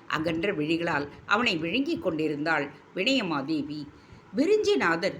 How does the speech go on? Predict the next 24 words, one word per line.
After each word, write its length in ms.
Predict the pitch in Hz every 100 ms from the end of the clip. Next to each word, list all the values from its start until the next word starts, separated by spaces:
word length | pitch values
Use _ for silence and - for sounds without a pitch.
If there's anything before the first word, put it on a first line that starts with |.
| -
தன் 220 | - 185 151
குடிலில் 400 | 233 294 403 311
இருந்து 300 | 190 180 180
வெளியே 320 | 170 151 190
வந்து 380 | 160 156 160 160 - 151
வீரநாட்டியம் 680 | 202 359 349 269 202 220 160
ஆடிக்கொண்டிருந்த 720 | 151 196 170 160 156 147 160
பரமனையே 600 | 151 151 170 170 143 147 147 - -
சற்று 380 | - 240 254 302
நேரம் 460 | 254 185 160 165 151
நோட்டமிட்டார். 680 | 165 165 160 131 180 147 - - - -
பிறகு 440 | 170 170 160 147 147 - -
தனது 340 | 185 165 156
கண்களை 500 | 165 160 196 170 143
திருப்ப, 460 | 190 156 151 262 - - -
அவரது 400 | 190 262 285 196
பார்வையில் 720 | - 151 170 180 147 160 - - -
வைதும்ப 480 | 175 226 339 277 175
ஸ்ரீகண்டனும் 840 | - - 233 208 160 160 160 147 156 - - -
உடன் 240 | 190 277 349
நின்ற 320 | 277 262 311
மர்ம 360 | 180 156 196
மனிதர்களும் 680 | 208 143 165 170 147 156 135 - - -
தென்பட்டனர். 680 | 208 214 170 135 147 139